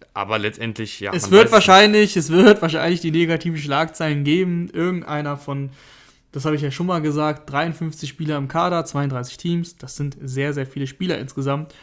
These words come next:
Speaker 2: Und wenn davon nur fünf so dumm sind und sowas machen, dann liest man es halt.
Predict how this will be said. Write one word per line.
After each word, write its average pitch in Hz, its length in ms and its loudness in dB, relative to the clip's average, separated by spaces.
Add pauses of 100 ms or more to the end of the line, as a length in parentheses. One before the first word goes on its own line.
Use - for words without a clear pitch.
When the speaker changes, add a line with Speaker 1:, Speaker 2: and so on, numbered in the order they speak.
(240)
Speaker 2:
Und 139 140 -6
wenn 139 120 -2
davon 147 420 -8 (300)
nur 156 180 -6
fünf 196 300 -8
so 151 140 -4
dumm 170 280 -2
sind 151 200 -6
und 143 100 -8
sowas 139 280 -4
machen, 160 260 -4
dann 135 160 -4
liest 170 260 -6
man 127 140 -8
es 123 160 -12
halt. 147 240 -4